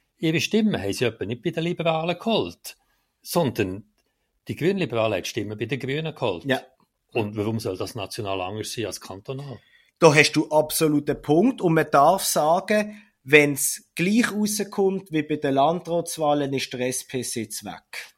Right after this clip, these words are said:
Speaker 1: Dann ist er sogar deutlich weg.
Speaker 2: Mhm, mhm.
Speaker 1: Jetzt, äh, es kommt vielleicht nicht ganz so wie
Speaker 2: Klar,
Speaker 1: bei den
Speaker 2: ja.
Speaker 1: Landratswahlen.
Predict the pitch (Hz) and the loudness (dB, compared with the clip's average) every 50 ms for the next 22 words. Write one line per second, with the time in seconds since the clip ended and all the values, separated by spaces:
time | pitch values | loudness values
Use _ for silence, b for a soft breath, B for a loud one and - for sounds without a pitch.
0 | _ - 147 151 170 147 110 117 107 - 120 - 107 95 90 - - 180 202 208 | _ 2 2 2 4 2 0 -4 -6 -6 -8 -6 -6 -8 -8 -4 -4 -4 -4 -2
1 | - 196 - - 113 85 - - _ - 131 110 101 113 110 120 131 - _ _ | -4 -6 -2 -2 -4 -4 -4 -8 _ -12 -10 -8 -6 -6 -6 -6 -8 -12 _ _
2 | _ 120 101 104 110 127 120 - - 160 143 - - 113 - - - 131 117 110 | _ -14 -12 -6 -4 -4 -2 -2 -4 -4 -4 -4 -4 -6 -6 -4 -6 -6 -6 -4
3 | - 143 123 113 98 104 135 170 165 - 151 147 151 143 - - 139 - - 127 | -4 -2 -2 -2 -2 0 -2 -2 -2 -2 -4 -4 -4 -6 -8 -8 -8 -4 -4 -2
4 | 123 123 123 120 - _ 123 110 139 127 117 117 127 156 185 - 101 101 107 123 | -2 -2 -4 -6 -8 _ -4 0 2 4 6 6 6 6 4 2 2 2 2 2
5 | 139 147 - 170 170 170 - - 175 175 185 202 226 240 226 | 2 2 2 0 0 -2 -2 0 0 2 2 2 0 -2 -4